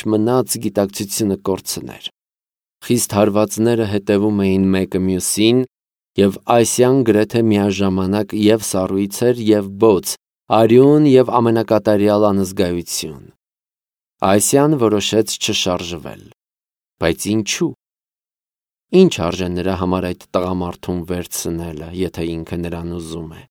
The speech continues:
Ասիան այնքան շատերին է վերցրել, բայց այս մեկին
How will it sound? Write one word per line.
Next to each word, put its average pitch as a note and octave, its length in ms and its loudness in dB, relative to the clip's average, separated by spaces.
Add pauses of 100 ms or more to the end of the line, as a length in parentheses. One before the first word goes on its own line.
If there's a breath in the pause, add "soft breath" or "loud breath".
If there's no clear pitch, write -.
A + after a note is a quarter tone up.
(840)
Ասիան G2+ 440 -2
այնքան A2 580 -2
շատերին A2 580 -2
է D#2+ 120 -6
վերցրել, - 640 -10 (1000)
բայց - 220 -6
այս F#2 200 -4
մեկին G2+ 500 -4